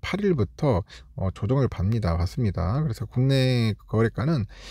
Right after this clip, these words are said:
어, 국제 시세보다 비쌉니다. 뭐, 김치 프리미엄이라고 하죠. 김치 프리미엄. 오 퍼센트대 김치 프리미엄이 붙어 있다. 음?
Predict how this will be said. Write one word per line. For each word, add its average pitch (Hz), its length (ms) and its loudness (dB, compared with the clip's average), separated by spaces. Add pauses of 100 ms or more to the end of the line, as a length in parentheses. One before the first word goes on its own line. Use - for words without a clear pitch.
(220)
어, 95 180 -2
국제 131 320 0
시세보다 107 640 2
비쌉니다. 95 800 -2
뭐, - 180 -4
김치 165 300 -2
프리미엄이라고 202 480 2
하죠. 90 180 0
김치 - 320 -6
프리미엄. 131 580 0 (340)
오 104 120 -2
퍼센트대 110 800 -2 (100)
김치 - 360 -4
프리미엄이 135 500 0
붙어 - 200 -6
있다. 82 520 -2 (560)
음? 151 160 -2